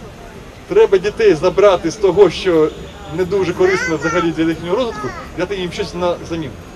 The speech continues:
Будь ласка, година в день з ручкою, година в день з якимось програмуванням робота, ще годинку туди. Знаєте, дитині вже просто немає часу займатися чим-, чимось крім цього. Чи хочете побігати, відпочити, щось робити далі? Можна? Ще. А можна зробити,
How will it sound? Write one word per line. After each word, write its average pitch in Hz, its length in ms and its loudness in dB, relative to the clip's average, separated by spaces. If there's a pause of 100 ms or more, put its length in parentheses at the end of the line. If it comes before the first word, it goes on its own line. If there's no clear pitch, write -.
Будь 202 140 -2
ласка, 202 320 -2 (460)
година 220 380 2
в 196 60 0
день 214 220 0
з 175 160 -8
ручкою, 170 520 -4
година 196 300 -2
в 175 60 -4
день 190 260 2
з 165 40 -6
якимось 185 340 -6
програмуванням 180 420 -4
робота, 208 340 2 (280)
ще 196 160 0
годинку 190 300 0
туди. 190 220 -4 (340)
Знаєте, 233 260 -2
дитині 170 300 -6
вже 185 100 0
просто 185 200 -10
немає 196 360 0
часу 202 360 -4
займатися 185 340 -2
чим-, 185 420 -8
чимось 190 340 -8
крім 185 200 -10
цього. 123 140 -4 (160)
Чи 165 60 -10
хочете 180 220 -4
побігати, 214 520 -4 (240)
відпочити, 160 360 -6
щось 160 160 -8
робити 165 220 -4
далі? 117 160 -4 (140)
Можна? 147 200 -6 (400)
Ще. - 100 -14 (1000)
А 196 120 0
можна 254 340 4
зробити, 208 500 2